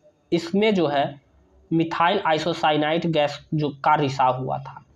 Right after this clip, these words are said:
जिसमें हजारों लोगों की जानें गई थी। तो ऑप्शन ए इसका सही उत्तर होगा। सूची वन को सूची टू से जो है मिलान करना है।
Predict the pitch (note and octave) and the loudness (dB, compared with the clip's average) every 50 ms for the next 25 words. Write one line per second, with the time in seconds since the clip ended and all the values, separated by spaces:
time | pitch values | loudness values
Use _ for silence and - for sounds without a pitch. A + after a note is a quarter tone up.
0 | _ _ _ _ - D#3+ D#3 D3+ D#3 F#3 G3 G3+ F#3 E3+ D#3+ D3+ D3+ D#3 D#3+ E3 | _ _ _ _ -4 -4 -4 -2 0 0 0 2 2 2 2 2 2 2 2 2
1 | E3 D#3 D3+ D3+ C#3+ - - A3 A#3 A#3 - _ _ _ - E3 D3+ D#3+ C#3+ C#3 | 2 2 2 0 -2 -2 -4 -4 -4 -6 -10 _ _ _ -4 -2 0 0 0 0
2 | C3+ B2+ B2+ B2+ B2 B2 C3 - - C#3 - _ _ _ _ - D#3 D#3 D#3 D#3 | 0 0 -2 -2 -4 -4 -6 -10 -14 -18 -18 _ _ _ _ -2 0 0 0 0
3 | - - G3+ G3 - - D#3 D#3 D3+ D3 - - G3 G#3 - - - _ - - | -2 -2 0 0 0 0 0 0 0 -2 -2 -2 -2 -2 -4 -6 -12 _ -18 -4
4 | - G3+ F3+ D3+ C#3 C3 C3+ - B2+ B2+ B2+ B2 C#3 D3 - - _ _ _ _ | -2 0 0 2 0 -2 -2 -4 -6 -6 -6 -10 -12 -14 -14 -16 _ _ _ _
5 | _ _ _ _ _ _ _ _ _ _ _ _ C#4+ _ _ _ _ _ _ _ | _ _ _ _ _ _ _ _ _ _ _ _ _ _ _ _ _ _ _ _
6 | _ _ _ G#4+ - _ - - - - _ _ - - _ _ _ D#4 _ _ | _ _ _ _ -20 _ -20 -20 -20 -20 _ _ -20 -20 _ _ _ _ _ _
7 | _ _ _ _ _ _ _ D3 - - - - C3 - - - _ _ _ _ | _ _ _ _ _ _ _ -20 -20 -20 -20 -20 -20 -20 -20 -20 _ _ _ _
8 | _ _ _ - - - - _ _ _ _ _ _ _ - - - A#3+ A#3 - | _ _ _ -20 -20 -20 -20 _ _ _ _ _ _ _ -8 -2 0 0 2 2
9 | D4 C#4 A3+ G#3+ A3+ A#3 A#3 A3+ G#3 - - G3 F#3 - G#3+ F#3+ - G3 F#3+ F3+ | 2 2 4 2 2 2 2 0 0 0 0 -2 0 0 -2 -2 0 0 -2 0
10 | - F3 D#3+ D#3 C#3 C3+ C#3+ D#3 F3+ - - - _ _ _ _ _ _ _ _ | 0 -2 0 0 0 0 0 -2 -4 -6 -10 -20 _ _ _ _ _ _ _ _
11 | _ - - - E3+ E3 D#3 D3 C#3+ D3 D3+ D3 - D#3+ E3 E3 E3+ E3+ F#3 G3+ | _ -16 -4 0 2 2 4 4 2 2 2 0 0 0 0 0 0 0 -2 -4